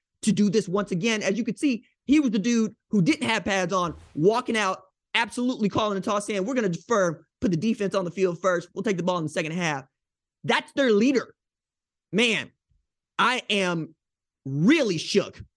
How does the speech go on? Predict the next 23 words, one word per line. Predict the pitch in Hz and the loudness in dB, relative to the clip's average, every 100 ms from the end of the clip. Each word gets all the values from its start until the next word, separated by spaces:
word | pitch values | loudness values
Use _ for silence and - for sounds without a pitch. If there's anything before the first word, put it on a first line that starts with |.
| _ _ _ _ | _ _ _ _
by | 143 190 | -2 0
this | 185 | 0
Georgia | 175 180 151 | 0 0 0
football | 185 - 135 | -2 -2 -4
team | - 131 120 _ _ _ _ _ _ _ _ _ - | -6 -10 -12 _ _ _ _ _ _ _ _ _ -2
because | 196 - 359 240 196 - - _ - | 0 2 2 2 -2 -6 -16 _ -2
my | 190 349 392 | 2 2 0
team, | 226 190 320 - _ - | -2 -2 -6 -10 _ -6
the | - 240 | -2 0
Oklahoma | 302 277 247 247 | 0 0 0 0
Sooners, | 208 254 208 233 - _ _ _ _ _ _ _ - | 0 2 2 0 -8 _ _ _ _ _ _ _ -2
and | 208 240 | 0 0
that | 233 | -4
team | 302 302 269 | -2 0 0
down | 269 262 | 0 0
there | 247 | -2
in | 226 | -2
Austin, | 233 233 226 214 254 _ _ _ - | -2 -2 -2 -4 -4 _ _ _ -2
Texas | 262 220 | -2 0
Longhorns, | 233 269 233 220 208 - _ - - _ - | 0 0 2 2 0 -8 _ -20 -20 _ 0
they | 370 - | 2 2
picked | - 539 - 539 | 0 0 -2 -6
this. | - - - | -4 -6 -10